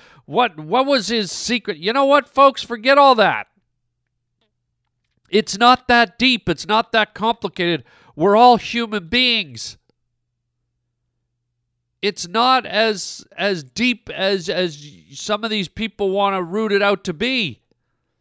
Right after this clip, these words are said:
You don't have to be on law enforcement's radar. You don't have to have a profile. You don't have to have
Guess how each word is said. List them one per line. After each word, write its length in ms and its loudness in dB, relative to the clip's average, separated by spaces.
You 100 -8
don't 220 2
have 320 -6
to 80 -6
be 200 -2
on 560 -2
law 360 0
enforcement's 600 -2
radar. 640 2
You 120 -6
don't 220 -4
have 300 -4
to 60 -2
have 160 -2
a 60 -4
profile. 720 0
You 120 -2
don't 220 -2
have 180 -4
to 80 -4
have 260 0